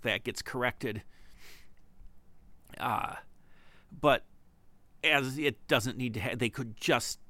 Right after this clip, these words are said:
have it not happen in the movie. It's, it's baffling that it made the cut, and I'm certain that the director and editors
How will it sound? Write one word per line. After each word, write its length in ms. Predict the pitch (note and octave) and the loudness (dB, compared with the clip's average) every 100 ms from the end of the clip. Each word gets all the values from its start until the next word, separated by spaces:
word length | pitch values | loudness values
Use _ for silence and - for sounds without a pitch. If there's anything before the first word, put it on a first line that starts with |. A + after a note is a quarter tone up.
| - | -2
have 240 | A#2+ A2 | 0 0
it 120 | - | 0
not 220 | A#2+ A#2 | 0 0
happen 360 | - A#2 - A2+ | 0 0 0 -4
in 100 | A2+ | -6
the 80 | A2 | -4
movie. 360 | A2 G#2+ F2 - - - - - - - - - - - | -4 -6 -8 -10 -16 -20 -20 -20 -20 -20 -20 -20 -20 -4
It's, 400 | D3 A#2+ - - - | -2 -2 -6 -4 0
it's 200 | B2+ C#3 | 0 -2
baffling 760 | A2 B2+ B2+ - A2 G#2+ G#2+ | -2 2 4 2 -2 -2 -2
that 180 | G#2+ G#2 | -2 0
it 80 | G#2 | -2
made 260 | A#2 A2+ F#2+ | -2 -4 -6
the 60 | |
cut, 500 | - B2+ G#2 - - - | -6 -4 -4 -6 -16 -12
and 480 | G#2 A2 F#2+ G2 A2+ - _ _ - - - - - - - - - - - | -8 -6 -6 -8 -12 -18 _ _ -20 -20 -20 -20 -20 -20 -20 -20 -18 -4 0
I'm 140 | F#3+ | 0
certain 480 | - - D#4+ B3+ E3+ | 0 2 4 4 4
that 160 | D#3 | 4
the 60 | B2+ | 2
director 520 | B2+ C3+ E3+ - C3 | 0 2 2 2 -2
and 100 | A#2+ | 4
editors 640 | D#3+ E3+ B2 A2+ G2+ - | 4 4 -2 -4 -4 -10